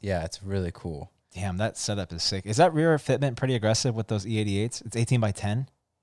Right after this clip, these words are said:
Speaker 1: Um, yeah, I think that's probably, like, the max. I think you, you can get ten and a half.
Speaker 2: Whoa,
Speaker 1: But
Speaker 2: dude, the tire fitment is what I run.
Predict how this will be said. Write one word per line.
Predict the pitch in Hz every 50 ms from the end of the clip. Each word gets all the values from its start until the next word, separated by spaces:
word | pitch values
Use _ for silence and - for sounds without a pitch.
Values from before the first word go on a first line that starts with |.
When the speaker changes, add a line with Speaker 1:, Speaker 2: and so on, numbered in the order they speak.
| _ _ _ _
Speaker 1:
Um, | 110 113 117 120 123 127 127 127 127 123 120 113 - _ _ _ -
yeah, | 101 107 110 98 92
I | 87 87
think | - - 123 120
that's | - 127 - - - _
probably, | - - - - 92 95 95 101 98 90
like, | 85 85 82 -
the | 87
max. | 87 85 82 82 85 - - -
I | 107 113
think | 139 160 170
you, | 170 - - 127 123
you | 127
can | 170 180
get | 175 156 - -
ten | - 110 107
and | 101 95
a |
half. | 92 87 101 92 87 95 120 - - - _ _ _ 107
Speaker 2:
Whoa, | 113 117 113 107 98 92 - -
Speaker 1:
But | - 107 101 98 95 92 - - _
Speaker 2:
dude, | - 104
the | 98
tire | - - 120 131 139 131
fitment | - - 113 101 101 98 95
is | 90 90 95
what | 87 92
I | 104 110
run. | 101 87 82 80 76 76